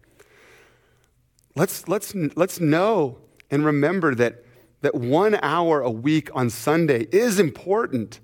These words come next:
It is a great and important part of following Jesus. We want to be together. Eventually, we will gather again in larger numbers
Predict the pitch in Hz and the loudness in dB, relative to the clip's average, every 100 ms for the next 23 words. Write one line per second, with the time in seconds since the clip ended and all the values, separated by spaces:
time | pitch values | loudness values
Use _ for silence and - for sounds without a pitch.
0 | - - 185 233 170 165 120 123 170 196 | -20 -2 0 2 0 0 -2 -2 2 2
1 | 220 - 160 151 131 - 165 185 196 185 | 0 -2 2 2 0 -2 0 2 0 -4
2 | - 156 170 139 - 151 156 156 151 123 | 2 2 4 0 -4 0 2 2 0 -2
3 | 156 143 135 - - - 143 202 170 160 | -2 -2 -2 -10 -20 -10 -2 -2 -2 0
4 | 190 208 156 180 160 180 147 160 165 143 | 2 2 0 -4 -2 -2 0 2 2 2
5 | 127 - 139 180 196 185 165 170 165 120 | 0 0 0 2 0 0 0 2 0 0
6 | 165 175 175 170 135 165 156 139 139 156 | 2 2 2 -2 0 2 2 2 2 4
7 | 180 165 170 160 156 160 143 123 - | 2 2 0 2 2 0 0 0 -2